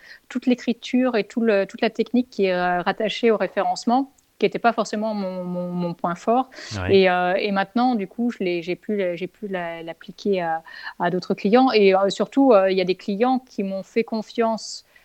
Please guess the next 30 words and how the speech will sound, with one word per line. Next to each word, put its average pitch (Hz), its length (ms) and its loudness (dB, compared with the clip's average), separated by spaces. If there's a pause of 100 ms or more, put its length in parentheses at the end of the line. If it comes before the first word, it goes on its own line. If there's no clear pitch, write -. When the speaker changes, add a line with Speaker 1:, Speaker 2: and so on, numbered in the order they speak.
(200)
Speaker 1:
euh, 170 460 -4
alors 175 200 -4
qu'ils - 100 -8
ne 180 40 -6
sont 170 140 -8
pas 190 80 4
du 190 100 0
tout 190 60 -2
dans 190 140 0
le, 175 80 -6 (100)
le 180 120 0
domaine 185 240 0
de 175 60 0
l'automobile, 180 460 -2
mais 214 100 2
parce - 180 0
qu'ils 190 200 2
lisent 220 180 6
mon 208 140 2
blog 196 180 6
automobile, 185 560 0
donc 196 220 -6
ils 190 120 -2
savent 226 420 4 (480)
ce - 120 -8
que 208 140 6
je, 185 420 2
comment 208 280 6
j'écris, 220 500 -2
donc 226 540 0